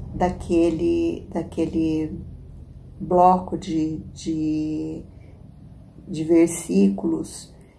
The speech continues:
a parte que,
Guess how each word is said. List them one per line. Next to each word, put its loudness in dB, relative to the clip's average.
a 6
parte 6
que, 0